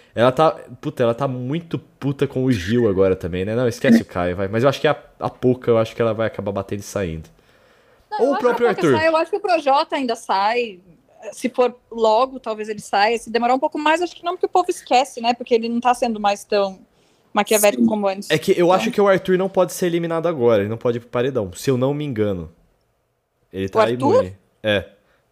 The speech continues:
Speaker 1: Por causa do
Speaker 3: Não.
Speaker 1: quarto lugar
Speaker 2: Não.
Speaker 1: dele. Qual que era o poder dele
Speaker 3: Não.
Speaker 1: mesmo?
Speaker 3: O poder, é, o va-,
Speaker 2: Ah, é.
Speaker 3: o voto dele vale dois.
Speaker 1: O, o, como é que é?
Speaker 2: Ah.
Speaker 3: Quem tá imune é o Rodolfo.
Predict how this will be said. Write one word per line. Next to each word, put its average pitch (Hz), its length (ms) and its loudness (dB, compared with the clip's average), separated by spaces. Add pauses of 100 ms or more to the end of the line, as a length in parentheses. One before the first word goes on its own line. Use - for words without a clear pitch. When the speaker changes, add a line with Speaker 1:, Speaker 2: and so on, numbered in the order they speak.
Speaker 1:
Por 127 140 -2
causa 120 180 2
do 113 80 2
Speaker 3:
Não. 107 80 -2
Speaker 1:
quarto 123 300 2
lugar 123 300 2
Speaker 2:
Não. 269 200 2
Speaker 1:
dele. 101 180 -10
Qual 208 140 0
que 208 100 -8
era 151 80 -2
o - 20 -4
poder 113 320 -4
dele 113 180 -2
Speaker 3:
Não. 131 100 0
Speaker 1:
mesmo? 101 240 -6 (360)
Speaker 3:
O 120 80 -2
poder, 120 240 2
é, 123 80 2
o 123 80 2
va-, 120 240 0
Speaker 2:
Ah, - 40 -2
é. - 40 -4
Speaker 3:
o 120 80 -4
voto 120 160 0
dele 123 140 0
vale 123 200 0
dois. - 680 -4 (880)
Speaker 1:
O, 107 220 -8
o, 101 40 -14
como 107 160 -4
é 98 40 0
que - 100 2
é? 170 60 4
Speaker 2:
Ah. 226 560 -6
Speaker 3:
Quem 123 140 -8
tá 131 140 -2
imune 131 260 0
é 143 40 -2
o 147 40 0
Rodolfo. 135 600 -2